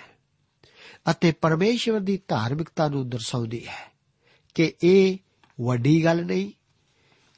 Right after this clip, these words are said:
ਕਿ ਇਸਰਾਇਲ ਵਿੱਚ ਫੇਰ ਕੋਈ ਮੂਸਾ ਵਰਗਾ ਨਬੀ ਨਹੀਂ ਉੱਠਿਆ, ਜਿਹਨੂੰ ਯਹੋਵਾ ਪਰਮੇਸ਼ਵਰ ਮੂੰਹ ਦਰ ਮੂੰਹ ਜਾਣਦਾ ਸੀ। ਅਜ਼ੀਜ਼ੋ,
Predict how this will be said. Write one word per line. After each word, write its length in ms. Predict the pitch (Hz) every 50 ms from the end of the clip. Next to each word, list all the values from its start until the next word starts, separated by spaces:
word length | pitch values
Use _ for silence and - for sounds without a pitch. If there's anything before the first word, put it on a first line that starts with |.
| _ _
ਕਿ 300 | - 175 170 165 170 - - -
ਇਸਰਾਇਲ 680 | 175 151 - - - 165 151 147 156 175 190 202 202 190
ਵਿੱਚ 240 | 196 185 - -
ਫੇਰ 680 | 147 - - 156 165 180 202 208 208 214 214 214 208 190
ਕੋਈ 300 | - 196 190 185 185 170
ਮੂਸਾ 560 | 143 127 143 180 180 - - - 170 170 160
ਵਰਗਾ 320 | 160 160 160 147 151 143
ਨਬੀ 360 | 127 120 127 127 127 131 120
ਨਹੀਂ 280 | 104 104 120 156 190 202
ਉੱਠਿਆ, 280 | 165 120 - - 95 - - - _ _ _ _ _ _ _ _ _ _ _ -
ਜਿਹਨੂੰ 240 | 139 170 175 165 165
ਯਹੋਵਾ 640 | 151 139 131 123 135 127 131 143 143 139 123 - - _ _ _ _ - - - _ _ _
ਪਰਮੇਸ਼ਵਰ 800 | - 160 147 139 127 135 143 160 160 156 - - 156 151 151 - - _ _ _ _ _ _ _ _ _ _ -
ਮੂੰਹ 540 | 127 120 127 151 185 214 220 220 220 214 185
ਦਰ 260 | 151 143 139 131 123
ਮੂੰਹ 380 | 117 117 135 156 156 135 123 - _ _ _ _ 226 156
ਜਾਣਦਾ 420 | 131 160 156 139 120 107 104 - - - - -
ਸੀ। 220 | - - - - _ _ _ _ _ _ _ _ _ - 135
ਅਜ਼ੀਜ਼ੋ, 520 | 127 131 139 135 127 135 135 131 135 135